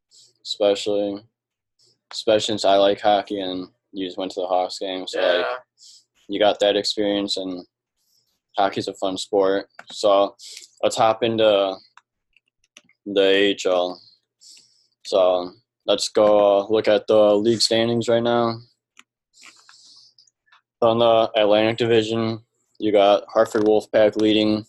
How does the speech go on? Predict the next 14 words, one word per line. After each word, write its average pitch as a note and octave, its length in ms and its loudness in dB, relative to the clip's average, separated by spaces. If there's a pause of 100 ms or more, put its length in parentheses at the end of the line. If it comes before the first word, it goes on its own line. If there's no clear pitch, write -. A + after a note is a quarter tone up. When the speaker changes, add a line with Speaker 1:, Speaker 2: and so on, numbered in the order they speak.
Speaker 1:
the G#2+ 180 2
division G2+ 540 0 (360)
twenty-three, A2 600 0
nine, G2+ 340 0
two, A2+ 180 -6
and G#2 180 -4
five G2 420 2 (760)
with G#2 140 -4
fifty-three A#2 560 -4
points G#2+ 380 -4
in G#2 120 -8
thirty-nine G#2+ 440 -2
games G#2 320 -6
played, G2+ 300 0